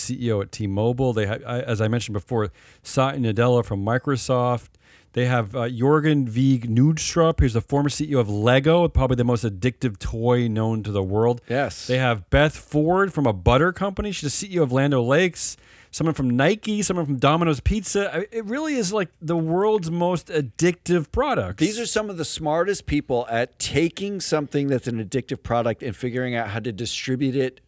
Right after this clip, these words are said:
Speaker 2: to the most people possible. Like, this is
Speaker 1: Right.
Speaker 2: in that way, if you are thinking of Starbucks as turning from, like, some, uh, uh, some, a fairly mature company into a growth company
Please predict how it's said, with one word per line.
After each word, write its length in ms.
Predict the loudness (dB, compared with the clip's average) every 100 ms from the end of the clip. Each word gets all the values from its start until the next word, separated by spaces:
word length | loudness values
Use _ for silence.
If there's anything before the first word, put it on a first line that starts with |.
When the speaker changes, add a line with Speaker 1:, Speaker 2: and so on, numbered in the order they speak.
| -10
Speaker 2:
to 260 | -4 -2
the 120 | 0 -2
most 520 | 0 2 2 0 -6
people 340 | -6 -2 -2
possible. 560 | -2 -4 -4 -8 -14 -14 -4
Like, 180 | -4
this 200 | 0 -2
is 140 | -2 -2
Speaker 1:
Right. 220 | -2 -4 -10 -2
Speaker 2:
in 180 | 0 2
that 300 | 2 0 -2
way, 580 | 0 2 4 2 0 -2
if 160 | -6 -6
you 220 | -2 2
are 100 | 2
thinking 480 | 0 -4 -2 -4 -2
of 140 | -2
Starbucks 580 | -2 0 0 2 -2 -4 -4
as 380 | 0 2 0 -4 -14 -20 _
turning 360 | -4 -4 -2 -6
from, 500 | -4 -2 -2 -4 -8 -6
like, 240 | -2 -2 -2
some, 420 | -2 0 0 -6 -6
uh, 100 | -12 _
uh, 140 | -14 -14 -12
some, 340 | -4 -4 -4 -4
a 80 | -6
fairly 480 | 0 0 2 0 -2
mature 720 | -4 -4 -4 0 2 2 -2
company 640 | -6 -8 -6 -6 -4 -6 -4
into 460 | -4 -4 -2 0
a 60 | 0
growth 360 | 0 0 0
company 540 | -2 -6 -2 -2 -2